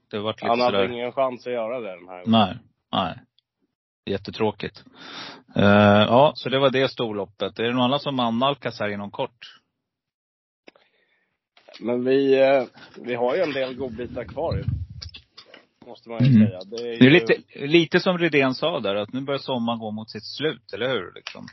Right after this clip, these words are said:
Speaker 1: Eh, att när det här loppet går så vet man att nu, nu, nu börjar liksom, ja, sommaren börjar se sitt slut helt enkelt. Hösten är snart här och då får vi kanske lite roligare, eller roligare, det har varit riktigt jäkla härliga omgångar länge nu med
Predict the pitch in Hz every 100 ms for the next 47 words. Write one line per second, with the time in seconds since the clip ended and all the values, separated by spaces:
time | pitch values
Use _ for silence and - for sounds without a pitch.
0 | _ - 50 50 - - _ 104 - _
1 | - _ _ _ 120 131 127 117 113 -
2 | 110 - 107 104 - 101 107 - 110 101
3 | 107 107 110 104 107 _ _ _ _ _
4 | _ 107 101 95 110 104 101 104 98 -
5 | 104 98 101 - _ _ _ _ _ 135
6 | 107 92 127 107 147 160 156 131 113 123
7 | - 113 113 101 98 95 95 95 117 117
8 | - 123 - 101 101 101 92 95 104 -
9 | 151 160 151 143 139 123 127 120 123 107
10 | 107 107 101 120 - 113 117 117 123 98
11 | 147 143 95 104 113 113 135 - 170 156
12 | 110 - 107 104 95 101 95 101 151 104
13 | 92 55 76 90 98